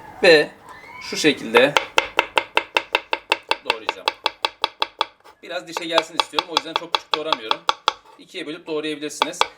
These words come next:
Yani bunları böyle, e, şey değil de, e, nasıl diyeyim? Bir tane daha doğrayayım, güzel olur. Bol kornişon turşu olsun.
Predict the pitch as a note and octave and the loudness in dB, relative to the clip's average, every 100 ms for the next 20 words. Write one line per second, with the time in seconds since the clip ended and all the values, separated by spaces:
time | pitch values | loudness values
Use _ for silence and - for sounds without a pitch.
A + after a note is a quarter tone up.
0 | - B3 B3 - C4+ C#4 A#3+ B3 C#4 - | 0 0 -2 -2 0 0 0 -2 0 -2
1 | - - - - - - - - D3 D#3 | -2 -6 -4 -4 -4 -4 -4 -2 0 0
2 | D#3 G#3 A#3+ A#3+ C#4+ G#3+ C#3+ B2 - - | 0 -2 -2 -2 -4 -4 0 0 0 -8
3 | _ _ - C3+ C3+ F3+ - D#3+ D#3 D3 | _ _ -8 -4 0 0 0 2 2 2
4 | - - - - - - A#2+ A#2+ A#2 G#2+ | -6 -20 -20 -20 -8 -2 0 4 4 4
5 | G2 A2 A2 G#2 F#2 - - - - - | 0 -4 -4 -2 -2 -2 -6 -10 -14 -14
6 | - - D3 C3+ C3+ - - B2 A#2+ C3 | -16 -16 2 4 4 4 4 4 6 2
7 | A#2+ A2+ - G#2+ - C3 | 2 0 2 2 2 -4